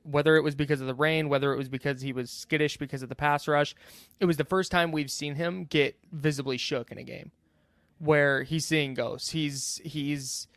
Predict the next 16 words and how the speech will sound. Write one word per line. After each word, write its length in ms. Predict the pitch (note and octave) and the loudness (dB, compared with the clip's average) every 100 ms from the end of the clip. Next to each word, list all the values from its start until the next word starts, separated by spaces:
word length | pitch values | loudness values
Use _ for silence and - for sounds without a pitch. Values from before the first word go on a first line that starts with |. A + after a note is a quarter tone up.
| _ _ _ _ - | _ _ _ _ 0
throwing 320 | E3 E3 D#3+ | 4 6 4
the 80 | D3+ | 4
ball 200 | D3 D3 | 6 6
early 520 | D3+ D3 C#3 C3+ B2+ | 4 4 2 0 -2
because 360 | B2+ - C3+ | -4 -2 -2
he's 140 | C3 C3 | -2 -4
anticipating 540 | C3 C#3+ B2+ D3 C#3 | -4 -4 -4 -2 0
a 40 | B2+ | 0
rush 200 | C3 B2+ | 0 0
being 200 | C#3 B2 | -4 -4
around 200 | B2 B2 | -2 -2
him, 80 | C3 | -2
even 220 | C3+ B2+ | -4 -4
when 100 | A2 | -6
there 100 | - | -10
wasn't. 380 | - - - | -12 -14 -16